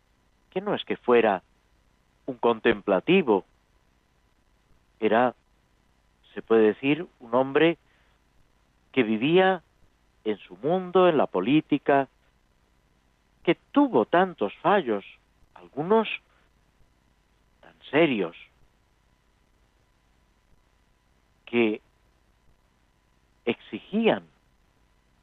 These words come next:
una llamada de atención, una corrección de Dios. Pero por encima de todo está su fe, su confianza en Dios,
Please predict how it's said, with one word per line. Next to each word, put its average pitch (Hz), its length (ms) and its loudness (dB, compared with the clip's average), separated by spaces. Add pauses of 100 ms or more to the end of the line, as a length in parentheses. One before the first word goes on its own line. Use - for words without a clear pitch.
(140)
una 107 240 -2
llamada 110 500 -2
de 95 120 0
atención, 92 640 -2 (1300)
una 110 220 -4
corrección 110 800 -2
de 82 120 -8
Dios. 87 280 -4 (1700)
Pero 170 160 2
por 156 180 0
encima 208 440 -6
de 220 100 2
todo 226 380 -2 (1200)
está 156 460 -2 (920)
su 110 80 -16
fe, 131 340 -2 (640)
su - 180 -6
confianza 170 800 0
en 120 120 -2
Dios, 107 280 0